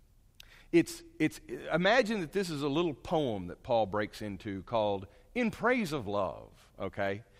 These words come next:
And, and, and it's very lofty and it's very formal. And, and there's a form for this where, um, you could do this in the ancient world, you know, "In praise of Caesar," or "In praise of so-and-so."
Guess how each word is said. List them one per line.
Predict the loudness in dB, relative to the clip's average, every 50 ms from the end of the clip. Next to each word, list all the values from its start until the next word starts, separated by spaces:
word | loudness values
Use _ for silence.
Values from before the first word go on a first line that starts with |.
| -20 -20 -10 -2
And, | 2 2 4 4 4 2
and, | 2 2
and | 2 0 0
it's | -2 0
very | 2 2 4 4 4 2
lofty | 0 2 2 4 4 2 0 -4 -8 -8 -6 -6
and | -6 -6
it's | -8 -4
very | -2 0 0 0 0
formal. | -2 -6 -4 -2 0 0 0 0 -4 -8 -12 -14 -8 -4
And, | -2 -2 0
and | 0 0 2
there's | 2 2 2
a | 0
form | 0 -2 -2 2 4 6 6 6 6 4 2 0 -2 -6
for | -6 -6 -4 -4
this | -4 -6 -8 -8 -10 -12 -14 -16 -16 -18 -20 -20 -20 -20 -20 -20 -18 _
where, | 0 4 6 8 8 8 8 8 6 4 4 4
um, | 6 6 6 4 2 0 -2 -4 -4
you | -4 -4 -2
could | 0 0 0 0 0 -2
do | 0 0 0 0
this | 2 0 0 0 0 -2
in | -2 0
the | 0 2
ancient | 2 0 0 -2 -4 -6 -6 -4
world, | -2 0 0 0 0 -2
you | -2 -2
know, | -2 0 -2 0
"In | 0 0 0 0
praise | -2 -2 0 0 0 0 0 -2 -2 -4
of | -4 -6 -6
Caesar," | -8 -8 -8 -6 -6 -6 -8 -10 -14 -12 -4
or | 2 2 2 4
"In | 2 0 -4 -4
praise | -4 -4 -2 -2 -2 -4 -6 -6
of | -8 -8
so-and-so." | -8 -4 -2 -2 -2 -2 -4 -6 -8 -8 -8 -8 -8 -8 -10